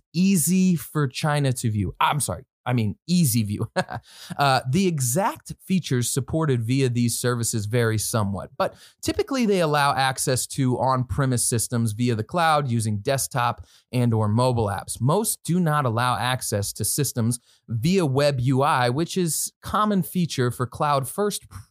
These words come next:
uh, providers, which operate via bridge or direct-to-cloud cameras. That's like the Ava clou-, uh, cameras that we've talked about here, which is now Avigilon Alta,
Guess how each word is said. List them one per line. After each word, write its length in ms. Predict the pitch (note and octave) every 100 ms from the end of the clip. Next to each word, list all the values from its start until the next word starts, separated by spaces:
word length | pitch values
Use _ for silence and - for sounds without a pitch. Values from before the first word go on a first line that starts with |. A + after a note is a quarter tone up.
| _
uh, 180 | A2 G#2
providers, 720 | F#2+ A#2+ G#2+ G#2 G2 G2+ - - _ _
which 320 | C3 B2+ - -
operate 500 | A2+ A#2 A#2+ A#2+ G#2+
via 220 | A#2 A#2
bridge 520 | G#2 B2 C3 B2 A2
or 200 | A#2 A2+
direct-to-cloud 800 | A2 A2 G#2+ G#2+ - - G2+ G2 -
cameras. 500 | C#3 B2 G2+ E2+ -
That's 400 | B2+ B2 - - _ _ _
like 220 | A#2+ A#2
the 180 | - -
Ava 460 | B2+ B2+ A2 G2+ F#2+ -
clou-, 140 | B2
uh, 420 | G#2 - A2 G2+ F#2
cameras 360 | A2+ G#2+ G2+ G2+
that 180 | G#2 - -
we've 200 | A#2 G#2
talked 280 | B2 G#2+ -
about 320 | G2+ G2+ G2+
here, 240 | G#2+ G#2
which 180 | G#2 G#2
is 120 | G2+
now 260 | A2+ A2 G#2
Avigilon 460 | G2 G2 G2 G2 F2+
Alta, 380 | A2 G2+ -